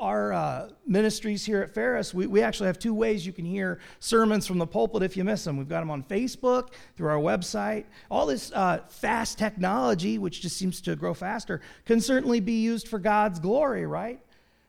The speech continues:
And I'm gonna pick on myself again right now. Um, I'm a music geek too. I didn't, I didn't grow up really watching ball games, uh, except for maybe the Cubs every now and again. I grew up with,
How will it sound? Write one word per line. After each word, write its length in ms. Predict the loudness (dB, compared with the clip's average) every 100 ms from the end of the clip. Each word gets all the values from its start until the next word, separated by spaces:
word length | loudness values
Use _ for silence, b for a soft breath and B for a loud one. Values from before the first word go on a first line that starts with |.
| -16
And 720 | -14 -14 -14 -12 -10 -2 2
I'm 80 | 4
gonna 140 | 2
pick 220 | 2 2
on 100 | 4
myself 400 | 2 2 0 -2
again 300 | -4 -4 -2
right 200 | -2 -2
now. 360 | -4 -4 -4 -8 b b
Um, 600 | -6 -4 -2 -2 -6 -10 -16 _ _ _ _ _ _ _ -6
I'm 180 | 0 4
a 60 | 6
music 460 | 6 4 2 -2
geek 320 | 2 0 0
too. 340 | 4 6 6 4
I 140 | 2
didn't, 320 | 2 0 -6 -8
I 140 | -6
didn't 220 | -6 -4
grow 240 | -2 0 0
up 120 | -2
really 200 | -6 -4
watching 440 | -2 -2 -4 -8 B B
ball 240 | 4 4 6
games, 440 | 4 4 2 0 -6 B -4
uh, 220 | 0 0
except 320 | -2 -6 -6
for 240 | -6 -8 -8 -8 -2
maybe 220 | -2 -2
the 80 | -2
Cubs 340 | 0 0 0
every 180 | 0 -2
now 180 | -4 -4
and 100 | -6
again. 280 | -6 -8
I 140 | -4 -2
grew 240 | 2 4
up 160 | 2 0
with, 220 | -2